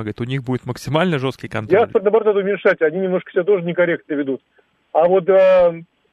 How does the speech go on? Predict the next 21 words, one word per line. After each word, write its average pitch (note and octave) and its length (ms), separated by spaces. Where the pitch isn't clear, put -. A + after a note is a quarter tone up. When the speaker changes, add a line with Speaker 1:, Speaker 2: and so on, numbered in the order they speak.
Speaker 2:
профессиональный G3 580
стандарт F#3+ 480
профессии, F3+ 720
с - 40
них F#3+ 120
жёстко F3 320
требовать, E3 460
это F3+ 200
очень G3+ 240
важно, C#3+ 380
действительно, C3+ 520
чтобы F3 320
кто G3 180
подряд F#3+ 380
не F3 60
приезжал, E3+ 500
а C3 40
приезжали F3 380
именно F#3+ 220
по G3 80
профессии F3 680